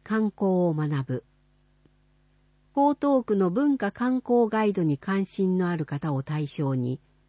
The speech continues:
入門講座を開催します。ボランティアガイドの活動内容や、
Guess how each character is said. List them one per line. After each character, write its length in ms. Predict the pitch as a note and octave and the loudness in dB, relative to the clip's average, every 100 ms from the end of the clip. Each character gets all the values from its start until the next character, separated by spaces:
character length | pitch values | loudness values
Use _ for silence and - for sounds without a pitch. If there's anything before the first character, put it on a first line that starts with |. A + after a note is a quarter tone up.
| - | -2
入 200 | B3+ C#4 | 2 4
門 280 | C4+ C4+ B3+ | 4 2 0
講 280 | B3+ A#3+ | 0 0
座 200 | G3+ C#3+ | 0 -2
を 60 | B2 | -4
開 260 | - D#3+ C#3+ | -4 -4 -4
催 260 | - C#3 | -2 -2
し 180 | C3 - | -4 -6
ま 140 | A#2+ | -6
す。 180 | A#2+ - _ _ _ _ _ _ _ _ _ _ _ G#3 | -6 -16 _ _ _ _ _ _ _ _ _ _ _ -2
ボ 140 | G#3+ | 0
ラ 140 | C4 | 2
ン 100 | C#4+ | 2
テ 80 | C4 | 2
ィ 100 | C4 | 0
ア 60 | B3 | 0
ガ 180 | B3+ B3 | 2 0
イ 80 | |
ド 120 | G#3+ F3 | 2 2
の 160 | D#3 | 0
活 280 | - F3+ G#3+ | -2 -4 0
動 220 | G#3+ G3+ | 2 2
内 280 | G3 F#3+ E3+ | 2 0 0
容 180 | D#3+ C#3+ | 0 0
や、 220 | B2+ A#2+ | -2 -4